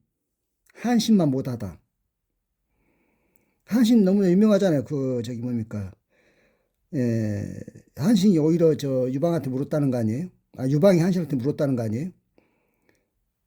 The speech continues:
그, "그대는 내가 얼마의 그 병력을 이끌 수 있을 것 같은가?" 했더니 한신이 대답하기를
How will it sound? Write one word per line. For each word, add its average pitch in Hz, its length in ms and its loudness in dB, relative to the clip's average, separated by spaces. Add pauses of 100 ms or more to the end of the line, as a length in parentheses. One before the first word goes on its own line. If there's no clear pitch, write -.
(380)
그, 123 640 -2 (1300)
"그대는 180 580 2 (360)
내가 151 600 -4 (1200)
얼마의 170 840 4
그 135 360 -10
병력을 160 480 -2
이끌 139 180 -4
수 143 120 -6
있을 - 180 -6
것 151 100 -2
같은가?" 123 300 -4
했더니 104 460 -6 (1200)
한신이 185 400 0
대답하기를 139 720 -4